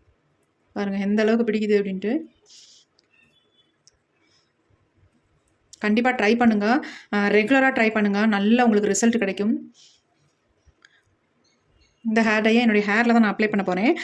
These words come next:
எவ்வளோ நேரம் இதை அப்ளை பண்ணி வச்சிருக்கணும் அப்படின்னா, ஒரு டூ ஹவர்ஸ் கிட்ட அப்ளை பண்ணி ஹேர்லயே வச்சுக்கோங்க. அதுக்கப்புறமேட்டு நார்மல் வாட்டர்லயே நீங்க வாஷ் பண்ணிக்கோங்க. அ, இது கூட மருதாணி இலைகள் இருந்தா கூட நீங்க பொடிக்கு பதிலா இலைகளை வந்து ஆட் பண்ணிக்கலாம். மருதாணி இலையோட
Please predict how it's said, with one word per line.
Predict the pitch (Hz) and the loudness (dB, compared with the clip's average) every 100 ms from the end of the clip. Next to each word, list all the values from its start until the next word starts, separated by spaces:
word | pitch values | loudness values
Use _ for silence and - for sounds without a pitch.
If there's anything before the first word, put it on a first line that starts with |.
| - - | -10 -4
எவ்வளோ | 214 254 | 0 2
நேரம் | 277 233 254 | 4 4 4
இதை | 220 | 2
அப்ளை | 214 233 | 2 0
பண்ணி | 220 | 0
வச்சிருக்கணும் | 208 202 208 202 | -2 -2 -4 -4
அப்படின்னா, | 196 185 202 | -4 -4 -2
ஒரு | 269 240 | -2 0
டூ | 247 | -2
ஹவர்ஸ் | 240 220 - | 0 0 -2
கிட்ட | 214 | -4
அப்ளை | 208 214 | -2 0
பண்ணி | 214 202 269 | 0 0 0
ஹேர்லயே | 233 196 202 214 | 0 0 0 0
வச்சுக்கோங்க. | 208 196 190 | -2 -6 -2
அதுக்கப்புறமேட்டு | 226 208 196 294 262 | -2 -2 -2 0 2
நார்மல் | 277 208 226 277 254 | 2 2 2 2 2
வாட்டர்லயே | 202 196 226 | 0 0 0
நீங்க | 269 | 2
வாஷ் | 190 190 - | 0 -4 -4
பண்ணிக்கோங்க. | 202 190 185 233 - - - - 214 | -6 -6 -4 -4 -6 -14 -18 -10 -4
அ, | 208 208 | -2 0
இது | 240 | 2
கூட | 254 269 | 2 2
மருதாணி | 226 214 262 | 4 4 4
இலைகள் | 269 214 233 254 | 6 4 4 2
இருந்தா | 208 202 | 2 0
கூட | 190 262 | 0 2
நீங்க | 311 | 2
பொடிக்கு | 233 208 233 | 4 2 2
பதிலா | 214 208 | 0 2
இலைகளை | 247 240 220 226 | 2 2 2 0
வந்து | 190 214 | 0 0
ஆட் | 190 | -2
பண்ணிக்கலாம். | 190 196 190 202 | -2 -4 -4 -2
மருதாணி | 214 262 262 | 2 4 4
இலையோட | 214 226 202 | 4 4 2